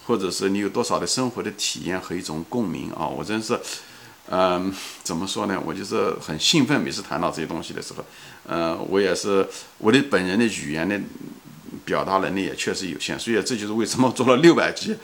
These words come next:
想把这个东西讲清楚的原因。那么股市投资这个东西，讲句真话，真是一个道具。我只是想用这个道具来给，像一个窗口一样的，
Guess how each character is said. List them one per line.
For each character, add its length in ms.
想 220
把 80
这 80
个 60
东 140
西 100
讲 220
清 200
楚 140
的 60
原 300
因。 120
那 80
么 100
股 260
市 240
投 280
资 220
这 120
个 60
东 160
西， 140
讲 200
句 60
真 200
话， 220
真 220
是 160
一 100
个 220
道 240
具。 160
我 120
只 180
是 120
想 220
用 160
这 100
个 80
道 240
具 260
来 220
给， 220
像 240
一 40
个 120
窗 340
口 260
一 120
样 220
的， 120